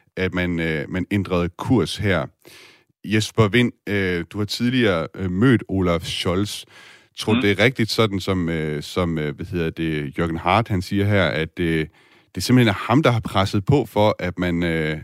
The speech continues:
Speaker 1: at man, øh, man har ændret kurs her, at man, at han simpelthen på en eller anden måde har taget sine egne partifæller på sengen?
Speaker 2: Ja, det tror jeg ret meget om. Altså, øhm, øh, Scholz er en, øh, en, en type, en, en støbning, som i, på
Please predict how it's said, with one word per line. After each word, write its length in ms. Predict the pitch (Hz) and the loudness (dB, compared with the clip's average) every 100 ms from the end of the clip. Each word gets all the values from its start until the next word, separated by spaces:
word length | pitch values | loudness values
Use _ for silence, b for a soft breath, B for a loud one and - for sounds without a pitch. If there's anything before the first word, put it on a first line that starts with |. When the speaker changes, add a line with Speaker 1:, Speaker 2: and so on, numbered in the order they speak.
| - | -6
Speaker 1:
at 140 | 87 | -4
man, 260 | 90 87 82 | -2 0 0
øh, 220 | 76 73 | -2 -4
man 140 | 82 | -4
har 100 | 90 90 | -2 0
ændret 380 | 101 113 90 | 2 2 0
kurs 300 | - - 101 | 0 2 2
her, 120 | - 85 | 2 -2
at 80 | |
man, 160 | 85 85 | -2 -4
at 80 | - | -4
han 120 | 92 | -4
simpelthen 280 | 95 123 107 | 0 2 2
på 80 | 98 | 2
en 60 | 107 | 0
eller 100 | 101 | 2
anden 120 | 98 | 2
måde 120 | 104 | 2
har 80 | 101 | 0
taget 260 | - 107 | 2 0
sine 140 | 110 92 | 2 0
egne 160 | 92 | 0
partifæller 440 | 95 - 110 101 87 | -2 -4 -2 0 -2
på 100 | 104 | -2
sengen? 240 | 107 92 - _ _ _ _ _ _ _ _ - B B B B - | -2 -4 -6 _ _ _ _ _ _ _ _ -6 B B B B 2
Speaker 2:
Ja, 100 | 160 | 4
det 140 | 220 | 4
tror 180 | 190 175 | 2 4
jeg 440 | 139 123 120 117 | 4 4 4 4
ret 160 | 123 151 | 2 2
meget 220 | 135 135 | 2 4
om. 180 | 131 165 - 139 | 4 2 2 0
Altså, 220 | 123 139 135 - 127 | 2 2 4 4 6
øhm, 400 | 123 123 120 120 247 B B B B B B _ - | 6 6 2 -4 -10 B B B B B B _ 4
øh, 380 | 123 123 123 123 | 6 6 6 6
Scholz 300 | 151 185 - - | 4 2 0 2
er 220 | 156 180 147 | 2 2 0
en, 80 | 139 131 | 0 4
øh, 180 | 123 120 | 4 2
en, 80 | 120 143 | 0 2
en 80 | 131 - | 4 6
type, 220 | 160 170 139 | 4 4 4
en, 80 | 127 127 135 | 4 2 2
en 60 | |
støbning, 440 | - 151 143 135 123 | 2 4 2 2 2
som 160 | 131 127 | 2 4
i, 80 | 127 | 2
på 40 | 127 | 4